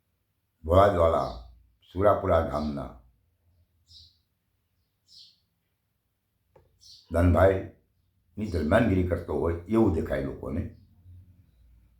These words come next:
પરંતુ ખરેખર મારી વાત એમાં એવી છે કે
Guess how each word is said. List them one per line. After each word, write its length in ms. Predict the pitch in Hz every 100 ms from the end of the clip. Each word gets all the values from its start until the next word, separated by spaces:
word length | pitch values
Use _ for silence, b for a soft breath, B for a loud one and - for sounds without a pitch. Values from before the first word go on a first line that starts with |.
| -
પરંતુ 360 | 175 208 233
ખરેખર 540 | 226 117 147 - 180 170
મારી 340 | 127 120 143
વાત 380 | 98 92 - 92
એમાં 180 | 104 123
એવી 380 | 71 82 101
છે 300 | 90 - - - - - - - - - - - - - - - - - - - - - - -
કે 440 | 135 113 87 85